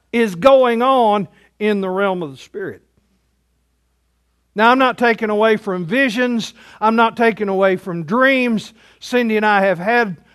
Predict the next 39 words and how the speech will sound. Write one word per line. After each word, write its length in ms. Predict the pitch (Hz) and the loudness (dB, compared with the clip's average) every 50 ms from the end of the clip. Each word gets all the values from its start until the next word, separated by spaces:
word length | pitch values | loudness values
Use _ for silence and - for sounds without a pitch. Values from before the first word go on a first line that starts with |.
| _ _ - | _ _ -20
a 60 | 160 | -14
few 260 | - - 254 277 247 | -6 -2 0 0 0
of 80 | 226 208 | 0 0
those 400 | 226 226 233 233 226 220 170 190 | 0 2 2 2 2 0 0 -2
in 140 | 208 202 196 | -4 -2 0
our 420 | 208 214 214 208 202 185 - - _ _ _ _ _ _ - | 0 2 4 4 4 2 0 -4 _ _ _ _ _ _ -8
walk 340 | 156 180 233 240 233 226 233 | -2 2 4 4 4 2 0
with 180 | 220 202 175 170 | -4 -4 -2 0
God 340 | 208 233 240 233 226 185 | 2 4 4 4 4 2
through 260 | 151 226 226 226 220 185 | -2 -2 -2 -2 -2 -4
the 100 | 196 185 | -6 -6
years. 440 | 185 208 240 247 240 240 226 - - _ _ _ - | -4 -4 0 2 2 2 0 -2 -8 _ _ _ -2
But 140 | 175 202 196 | 0 0 2
what 200 | 190 254 262 254 | 4 4 4 4
I'm 260 | 233 220 214 208 180 | 4 4 2 0 -4
telling 520 | - - - 294 - 302 269 226 196 196 | -6 0 2 4 4 4 2 0 -2 -2
you 220 | 202 214 226 208 - _ - _ _ - | -4 -4 -4 -6 -8 _ -20 _ _ -4
is 300 | 233 240 233 220 175 175 | 0 2 2 2 2 0
that 280 | 214 214 214 208 185 | 0 2 2 0 -2
you 200 | 208 233 247 233 | -6 -4 0 2
are 120 | 220 214 214 | 2 2 2
not 320 | 220 233 233 226 208 165 | 2 2 2 2 0 0
limited 680 | 196 202 226 247 262 254 240 208 - 226 220 190 147 - | 0 0 2 2 0 -2 -2 -6 -6 -8 -10 -10 -10 -14
to 280 | - - 311 302 262 208 | -12 -8 -6 -6 -6 -4
that 440 | 175 190 185 180 180 185 - - - _ _ _ _ _ _ _ _ | -2 -2 0 0 0 -2 -2 -8 -20 _ _ _ _ _ _ _ _
as 220 | - 170 170 - | -8 -8 -8 -8
far 320 | - - 247 226 214 202 196 | -6 -4 0 2 2 2 2
as 140 | 190 180 165 | 0 -2 -6
being 340 | 175 220 220 220 208 202 | -6 -4 -4 -4 -4 -4
able 300 | 208 208 214 202 180 185 | -4 -4 -4 -4 -4 -6
to 100 | 175 170 | -6 -6
see 300 | - - - 233 214 202 | -8 -8 -10 -8 -8 -6
into 220 | 202 196 190 175 160 | -6 -8 -8 -10 -10
the 120 | 156 160 | -12 -14
Spirit. 420 | - - - 123 117 107 - - _ _ _ _ _ _ _ _ _ _ _ _ _ _ _ _ _ _ _ _ _ _ _ _ _ _ _ _ _ _ _ _ _ _ _ _ _ _ _ _ _ _ _ - | -16 -16 -20 -20 -18 -18 -20 -20 _ _ _ _ _ _ _ _ _ _ _ _ _ _ _ _ _ _ _ _ _ _ _ _ _ _ _ _ _ _ _ _ _ _ _ _ _ _ _ _ _ _ _ -6
I 140 | 190 208 233 | -2 -2 0
mean, 240 | 233 233 233 226 | 2 2 0 0
for 260 | 226 - 240 226 220 208 | 0 2 2 4 4 4
example, 600 | 196 185 180 233 233 226 202 151 156 135 107 - | 2 0 0 -2 0 0 -2 -4 -6 -10 -12 -14